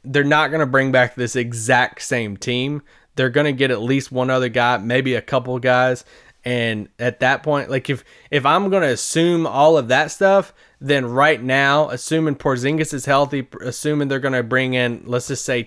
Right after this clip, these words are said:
two, two other guys, if, if they strike out on big names and they bring in two quality free agents, like a Brogdon, just throwing out there, like a Brogdon and Vucevic or something like that, just random stuff like that. I mean, guaranteed playoff team at that point,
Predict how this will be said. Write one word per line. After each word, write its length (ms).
two, 320
two 220
other 180
guys, 380
if, 200
if 100
they 100
strike 320
out 120
on 140
big 180
names 280
and 120
they 40
bring 220
in 140
two 400
quality 480
free 300
agents, 320
like 120
a 60
Brogdon, 720
just 280
throwing 200
out 140
there, 180
like 200
a 40
Brogdon 440
and 80
Vucevic 420
or 60
something 180
like 140
that, 180
just 160
random 340
stuff 200
like 140
that. 100
I 100
mean, 300
guaranteed 460
playoff 360
team 220
at 100
that 200
point, 340